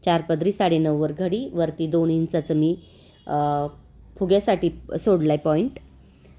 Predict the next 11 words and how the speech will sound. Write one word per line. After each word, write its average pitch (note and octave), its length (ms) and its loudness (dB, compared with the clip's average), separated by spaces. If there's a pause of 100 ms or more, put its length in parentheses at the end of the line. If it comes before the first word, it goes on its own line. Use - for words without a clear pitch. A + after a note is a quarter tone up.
(140)
आता F3 380 -2
इथे A3 300 0
बघा, E3+ 300 4 (200)
इथे F#3+ 220 -2
काय G#3 200 2
करायचं F#3+ 420 2
आहे F#3 120 0
आपल्याला, F3+ 480 0 (560)
साडेनऊ C#4 400 4
आलं A3 240 2
पाहिजे F3+ 300 -2